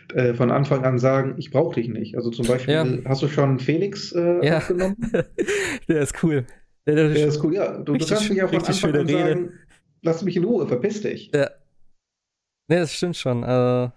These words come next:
Speaker 2: das, äh, das Spiel gefällt mir echt sehr gut. Gerade die ganzen Dialogoptionen und so ist da. Klar, das, ich mein, das kennt man schon irgendwie hier und da, aber ich finde, hier ist das sehr viel mehr, eben so diese Nuancen allein in den Antworten und ich finde irgendwie,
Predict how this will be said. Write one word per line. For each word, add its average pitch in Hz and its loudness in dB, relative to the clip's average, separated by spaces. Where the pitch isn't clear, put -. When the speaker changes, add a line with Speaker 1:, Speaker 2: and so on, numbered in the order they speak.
Speaker 2:
das, - -4
äh, 220 0
das 214 -2
Spiel - -2
gefällt 185 -2
mir 160 0
echt 160 0
sehr 135 0
gut. 113 -4
Gerade 139 2
die 135 2
ganzen 135 0
Dialogoptionen 131 0
und 127 -2
so 131 0
ist 131 -2
da. 131 2
Klar, 190 2
das, 131 0
ich - 0
mein, 202 0
das - -2
kennt - 0
man 247 0
schon 233 -2
irgendwie 220 2
hier 214 2
und 220 0
da, 220 2
aber 170 0
ich 180 -4
finde, 214 0
hier 208 -2
ist - -4
das 185 -4
sehr 151 -2
viel 220 -2
mehr, 202 0
eben 175 0
so 170 -2
diese 156 2
Nuancen 170 2
allein 185 2
in 156 0
den - 0
Antworten 202 0
und - -8
ich - -6
finde 214 2
irgendwie, 202 0